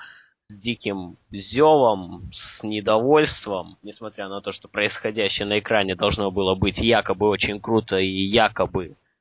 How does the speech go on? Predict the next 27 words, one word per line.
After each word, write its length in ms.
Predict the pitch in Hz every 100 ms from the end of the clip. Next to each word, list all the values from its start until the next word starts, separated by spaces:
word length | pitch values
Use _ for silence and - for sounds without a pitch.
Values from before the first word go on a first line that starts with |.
| _
должно 300 | 101 - 107
было 300 | 95 92 95 92
меня 320 | 98 98 87
воодушевить, 840 | 92 98 95 95 - 113 110 92
чтобы 340 | - - 92
я 160 | 98 95
с 60 | 95
горящими 480 | 104 98 95 90
глазами 500 | 90 101 104 95 90
пробежал 540 | 92 92 92 113 151 190
последнюю 540 | - - 104 - _
часть. 340 | - 113 131 - _ _ _ - - - - _
God 160 | 98 127
of 160 | 127 -
War 160 | 135
три, 320 | - 165 214 240 _ _
на 120 | 98
мой 160 | 107 160
взгляд, 400 | 156 117 95 82 - -
самая 360 | - 120 117
слабая 340 | - 113 104 95
часть 260 | - 104 -
серии, 260 | 98 87
несмотря 420 | 85 - 92 95
на 80 | 90
количество 560 | - 92 90 - 101 127
экшена, 560 | - - 92 87 87